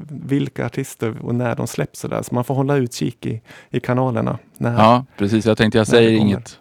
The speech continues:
Speaker 2: vem, vem och vad det är, så får det utrönas av sig själv så småningom sen. Men det låter som
Speaker 1: Mm.
Speaker 2: att du som vanligt är busy, busy och har mycket i röret, så det, det är bra.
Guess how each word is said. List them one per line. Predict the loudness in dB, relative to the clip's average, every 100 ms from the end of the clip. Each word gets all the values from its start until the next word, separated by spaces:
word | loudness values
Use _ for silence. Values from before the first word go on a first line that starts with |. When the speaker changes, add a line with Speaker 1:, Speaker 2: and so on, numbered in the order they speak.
| _
Speaker 2:
vem, | -4 -4 -2 -2
vem | -2 4
och |
vad | 6 8
det | 6 4
är, | 2
så | -2 -2
får | 0
det | 2
utrönas | 2 2 2 0 0
av | -2
sig | -4
själv | -2 -4
så | -4
småningom | -2 -2 0 -2
sen. | -6 -12 -16 _ _ _ _ _ _ _ -20 _ -2
Men | 0
det | 2 2 2
låter | 0 -2 -2
som | 0
Speaker 1:
Mm. | 0
Speaker 2:
att |
du | -2
som | 2 6
vanligt | 8 6 4 0
är | 2 2 2 2
busy, | 0 0 0
busy | 0 0 0
och | 2
har | 2
mycket | 0 -2 -2
i | 2
röret, | 4 2 0
så | -4
det, | -2 -2 -2
det | -4
är | -2
bra. | 2 4 4